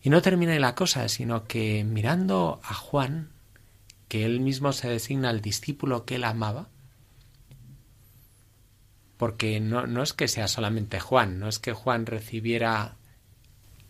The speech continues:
la maternidad de María, sino que Juan nos representaba a todos, todos estábamos ahí.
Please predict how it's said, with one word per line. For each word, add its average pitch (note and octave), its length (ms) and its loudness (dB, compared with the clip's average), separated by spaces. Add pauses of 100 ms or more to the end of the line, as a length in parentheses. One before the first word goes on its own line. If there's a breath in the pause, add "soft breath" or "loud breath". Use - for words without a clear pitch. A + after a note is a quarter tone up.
(580)
la A#2 220 6
maternidad G#2+ 920 4 (120)
de A2 240 0
María, G2+ 440 0 (840)
sino A2+ 320 2
que G#2+ 140 0
Juan B2 680 2
nos A#2+ 180 6
representaba A2 800 0
a A#2 100 -2
todos, A#2 380 -4
todos B2 400 0
estábamos G#2 580 0
ahí. A2+ 360 -6